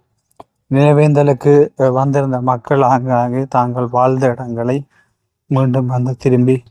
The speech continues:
பார்த்திருக்கிறார்கள். இங்கே ஒரு சேலை நிலத்தில் புதையுன்ற நிலையிலே இழுக்கப்பட்டிருக்கின்றது. இவ்வாறு முள்ளிவாய்க்கால் முழுவதுமே இந்த சாட்சிகள் இன்றளவும் வாழ்ந்து கொண்டிருப்பதை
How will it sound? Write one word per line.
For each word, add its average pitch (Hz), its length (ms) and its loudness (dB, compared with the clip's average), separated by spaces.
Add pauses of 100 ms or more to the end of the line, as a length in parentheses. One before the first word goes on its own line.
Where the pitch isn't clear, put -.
(280)
பார்த்திருக்கிறார்கள். 120 760 -4
இங்கே 123 240 -4
ஒரு 117 220 -2 (680)
சேலை 131 560 2 (260)
நிலத்தில் 123 520 -2
புதையுன்ற 123 460 -2
நிலையிலே 117 580 -2 (140)
இழுக்கப்பட்டிருக்கின்றது. 113 1080 -4 (840)
இவ்வாறு 147 400 4 (500)
முள்ளிவாய்க்கால் 139 800 -6 (180)
முழுவதுமே 131 680 0 (800)
இந்த 123 200 -2 (320)
சாட்சிகள் 131 720 -2 (200)
இன்றளவும் 123 680 -2 (240)
வாழ்ந்து 127 400 0
கொண்டிருப்பதை 117 680 -6